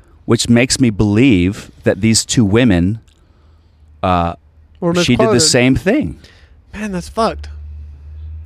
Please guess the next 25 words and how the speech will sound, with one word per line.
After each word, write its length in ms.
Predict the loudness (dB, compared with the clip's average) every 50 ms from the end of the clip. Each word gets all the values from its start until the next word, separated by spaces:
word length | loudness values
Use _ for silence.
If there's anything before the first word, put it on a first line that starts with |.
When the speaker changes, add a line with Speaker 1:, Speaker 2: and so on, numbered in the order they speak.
| -18 -14 -8
Speaker 1:
So 240 | -2 0 2 2 2
then 140 | 2 2 0
the 80 | -2 0
question 380 | 0 0 0 0 0 0 0
becomes, 200 | 2 2 2 2
like, 80 | 0 -2
"What 200 | 0 0 0 2
do 120 | 4 4
I 140 | 4 4 2
do?" 300 | 2 2 4 4 4 4
Because 440 | 2 0 0 2 2 2 2 2 2 0
obviously 440 | 0 0 0 0 -2 -4 -4 -2
she 180 | -2 -2 0 2
knows 340 | 2 4 4 4 2 2 2
that 80 | 2 2
I 80 | 2
wanna 220 | 2 2 2 2 2
do 120 | 0 0
the 100 | 0 0
right 180 | 0 0 -2 -2
thing 460 | -2 0 0 2 2 2 2 2 2
and 80 | 2 0
I 40 | 0
wanna 260 | 2 2 2 2 0
be 420 | 0 0 0 2 2 0 -2 -4